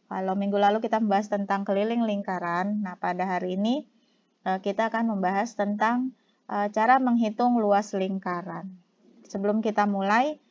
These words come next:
eh, materi hari ini, ada baiknya kita membuk-, eh, memulai dengan membaca basmalah terlebih dahulu. Bismillahirrahmanirrahim.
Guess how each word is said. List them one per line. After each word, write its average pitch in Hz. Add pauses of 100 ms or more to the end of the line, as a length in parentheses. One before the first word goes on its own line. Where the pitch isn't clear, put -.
(340)
eh, 190
materi 196
hari 202
ini, 233
ada 202
baiknya 190
kita 220
membuk-, 208
eh, 196
memulai 202
dengan 196
membaca 202 (320)
basmalah 196
terlebih 190
dahulu. 185
Bismillahirrahmanirrahim. 180